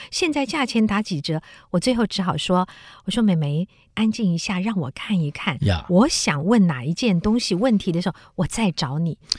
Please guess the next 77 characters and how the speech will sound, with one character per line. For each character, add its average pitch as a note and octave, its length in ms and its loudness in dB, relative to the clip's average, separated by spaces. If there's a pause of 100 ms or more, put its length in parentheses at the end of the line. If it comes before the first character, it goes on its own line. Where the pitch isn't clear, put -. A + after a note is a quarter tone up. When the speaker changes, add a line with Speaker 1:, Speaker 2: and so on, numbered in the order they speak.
Speaker 2:
是， F2 400 -2
你 A#2+ 120 -2
给 - 100 0
人 A2 80 6
家 B2 100 6
那 C#3 140 6
压 D3 160 4
力 D3+ 100 4
太 C3 180 0
大 C3 220 -2
了 C2 80 -6
嘛。 B1+ 120 -12
Speaker 1:
是， - 280 -10 (220)
不 G#3 100 -2
要 C4 140 0
紧 D#3 200 -4
迫 G3 160 0
盯 G3 240 2
人。 C3 240 -6
Speaker 2:
对， C#3 200 2 (100)
一 E3 100 2
般 F3+ 240 4
我 G2 120 0
们 E2+ 100 -2
教 C3 140 2
人 C3 100 2
家 C3+ 140 2
说， C3+ 300 -2
你 A2 120 0
要 A#2 80 4
当 C#3 180 4
一 C#3 40 4
个 C3 60 0
好 - 400 -4
的 G#2+ 140 -4
一 A2+ 140 0
个 A2 100 0
就 G#2 140 0
是 F#2 320 -4 (180)
看 A2 200 0
摊 A#2 180 4
位 C3 140 4
的 F#2+ 100 0
职 E2 220 -4
员 E2 180 -4
的 D#2+ 80 -6
话 E2+ 220 -6
呢， D#2 80 -8 (500)
要 C3 100 2
像 C3+ 140 6
美 G2+ 140 6
国 G2+ 120 2
的 A#2 120 4
警 D#2+ 240 -4
察。 - 360 -10 (220)
你 D3+ 100 4
说 E3+ 80 4
啊， F#3 160 2 (380)
像 - 180 4
美 C3 180 6
国 C3+ 120 6
的 C3 60 2
警 G#2+ 120 4
察， F#2+ 240 4
Speaker 1:
嗯， A#3+ 140 -2
Speaker 2:
对， B3 140 4
Speaker 1:
什 G2 40 -4
么 - 40 -20
意 - 300 -20
思？ G#3+ 60 -6
Speaker 2:
平 E3 140 8
常 F#3 160 6
你 - 60 0
看 D3+ 120 0
不 A#2 80 2
到 A2 140 2
他 G2 260 -2